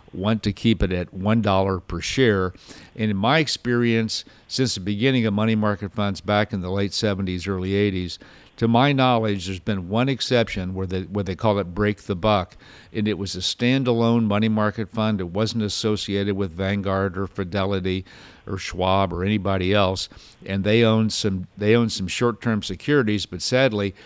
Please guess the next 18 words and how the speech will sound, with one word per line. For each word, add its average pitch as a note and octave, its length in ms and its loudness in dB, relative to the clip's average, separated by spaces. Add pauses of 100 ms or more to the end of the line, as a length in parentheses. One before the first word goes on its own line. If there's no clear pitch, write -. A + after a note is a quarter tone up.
(260)
they G#2 180 2
were G2 160 2
issued G#2 380 0
by F2+ 140 -2
Lehman A#2 320 2
Brothers, F#2+ 460 -2
and F2+ 140 -4
you G2+ 140 0
may G2 180 2
remember F#2+ 460 0
they G2 180 0
failed A2 480 2
as E2+ 180 -6
the F2 80 -4
global F#2+ 380 0
financial G#2+ 500 -2
crisis E2 460 -8
started, F2+ 480 -4